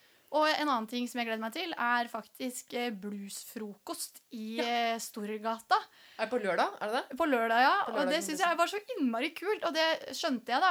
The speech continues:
Speaker 1: at det er også noe sånn tiltak som, som, eh, de har tatt tilbake fra gamle dager. Og, eh, og det høres jo bare helt rått ut.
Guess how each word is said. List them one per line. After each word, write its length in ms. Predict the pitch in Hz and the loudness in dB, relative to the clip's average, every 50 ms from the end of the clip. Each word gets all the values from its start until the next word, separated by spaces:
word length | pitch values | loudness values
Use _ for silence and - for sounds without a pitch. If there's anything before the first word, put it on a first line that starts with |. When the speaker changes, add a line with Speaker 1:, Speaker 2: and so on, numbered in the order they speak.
| 320 | 4
Speaker 1:
at 80 | 302 285 | 4 0
det 140 | - 233 233 | 0 0 2
er 80 | 226 220 | 2 0
også 220 | 220 220 262 262 247 | 0 -2 -2 -2 0
noe 160 | 247 240 214 | -2 -4 -4
sånn 160 | - 220 226 220 - | -6 -6 -8 -8 -6
tiltak 420 | - 277 220 190 - 196 196 190 | -6 -6 -6 -6 -8 -10 -10 -8
som, 280 | - 233 226 226 226 220 - - - - - - _ _ | -8 -6 -6 -6 -8 -10 -14 -20 -20 -20 -20 -20 _ _
som, 380 | - - 254 240 247 240 240 240 240 | -10 -4 -2 0 0 0 0 0 0
eh, 160 | 233 233 226 226 | 0 -2 -2 -2
de 140 | 214 240 240 | 0 0 0
har 80 | 240 240 - | 0 -2 -4
tatt 160 | 240 220 - _ _ _ | -10 -12 -12 _ _ _
tilbake 500 | - 269 208 214 196 196 - _ - 233 | -6 -4 -2 -2 -4 -4 -8 _ -8 -2
fra 80 | 254 247 | -2 2
gamle 300 | 247 254 226 208 196 196 | 2 2 0 0 -2 -4
dager. 460 | 202 202 208 208 208 254 294 285 254 254 254 _ - | -4 -4 -4 -4 -2 0 0 0 0 -2 -4 _ 0
Og, 320 | 240 240 240 247 247 247 | 2 4 6 6 6 6
eh, 320 | 247 240 240 240 233 233 - - _ | 6 4 4 4 2 0 -2 -6 _
og 200 | - 240 233 220 | -10 -8 -4 -2
det 140 | 233 233 240 240 | -2 -2 -2 -2
høres 300 | 233 214 208 208 208 233 | -4 -4 -6 -6 -8 -6
jo 80 | 214 | -6
bare 240 | 208 208 214 220 220 202 - _ _ _ _ _ | -4 -4 -4 -4 -6 -8 -10 _ _ _ _ _
helt 240 | 202 214 202 - | -10 -10 -8 -8
rått 300 | 220 202 - _ _ 370 311 | -10 -10 -12 _ _ -8 -8
ut. 220 | 285 - - - | -8 -12 -20 -20